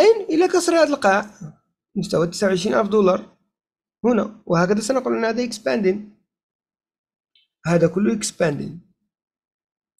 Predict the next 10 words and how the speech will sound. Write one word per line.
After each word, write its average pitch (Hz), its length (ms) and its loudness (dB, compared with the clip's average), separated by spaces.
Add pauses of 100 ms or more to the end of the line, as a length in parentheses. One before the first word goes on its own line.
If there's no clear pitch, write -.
(440)
هل 214 220 4
أتمنى 220 440 4
ذلك؟ 247 360 4
أكيد 247 340 2
لا، 247 340 6 (260)
وإلا 196 300 6
لما 254 240 8
كنت 254 260 0
فيها 220 320 4
صعود. 170 520 2